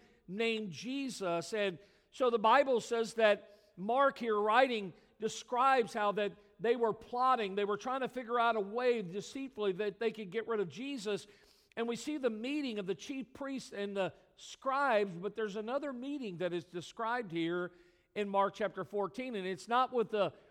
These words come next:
religious people, it's actually with a woman by the name of Mary and the Lord Jesus. And it's this meeting that we want to focus on this morning,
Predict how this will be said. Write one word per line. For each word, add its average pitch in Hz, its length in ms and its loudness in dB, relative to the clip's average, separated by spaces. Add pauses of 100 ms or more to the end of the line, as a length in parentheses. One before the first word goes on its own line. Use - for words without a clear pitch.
(120)
religious 220 560 2
people, 196 460 -4
it's 190 140 -4
actually 208 520 0
with 190 400 -4
a - 80 -2
woman 208 420 -2
by 185 140 0
the 180 120 -4
name 185 260 -6
of 139 120 -12
Mary 175 760 -4 (1000)
and 160 100 -6
the 160 80 -4
Lord 165 280 -2
Jesus. - 680 -16 (1000)
And 170 120 -6
it's 165 200 -10
this 220 300 -2
meeting 175 320 -6
that 175 140 -6
we 175 120 -2
want 165 180 -6
to 151 40 -10
focus 220 540 -8
on 147 200 -10
this 147 240 -14
morning, 143 320 -16